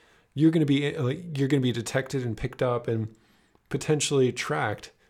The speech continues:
based on someone else that you have no control over. That, that's weird. That's crazy.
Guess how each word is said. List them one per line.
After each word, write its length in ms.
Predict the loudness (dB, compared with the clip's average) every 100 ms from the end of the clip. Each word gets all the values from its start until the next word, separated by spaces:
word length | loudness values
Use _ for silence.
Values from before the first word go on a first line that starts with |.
| _ _
based 300 | 2 2 4
on 120 | 0
someone 260 | 0 0 2
else 300 | 2 2 -2
that 200 | -6 0
you 60 | 0
have 100 | 2
no 120 | -2
control 380 | -2 -4 -2 -2
over. 300 | -2 -6 -12 _ _ _ _ _ 2
That, 320 | 2 2 0
that's 260 | 0 0
weird. 380 | 0 0 0 -2 -2
That's 200 | -2 -2
crazy. 500 | -2 -2 -2 -6